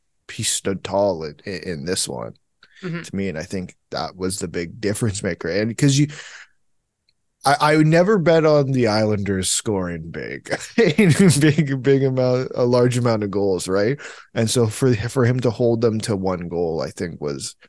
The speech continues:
Speaker 1: was a huge part of that. But I don't know why the Hurricanes can't freaking score, uh,
Speaker 2: Mm-hmm.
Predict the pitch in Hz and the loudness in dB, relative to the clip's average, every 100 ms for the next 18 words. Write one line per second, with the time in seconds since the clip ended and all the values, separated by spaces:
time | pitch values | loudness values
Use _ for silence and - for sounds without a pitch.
0 | _ - - 92 87 - 107 90 - - | _ -14 -8 -6 -6 -8 -8 -8 -8 -8
1 | 64 62 50 53 50 _ _ _ _ _ | -8 -10 -14 -14 -16 _ _ _ _ _
2 | _ _ _ _ _ - 90 92 90 85 | _ _ _ _ _ -4 -2 -2 -4 -6
3 | 76 64 65 60 50 - - 82 80 78 | -6 -6 -6 -8 -10 -12 -8 -8 -6 -8
4 | - 65 60 - - - - 58 50 50 | -8 -10 -12 -14 -16 -12 -10 -10 -12 -12
5 | 71 67 - | -12 -8 -8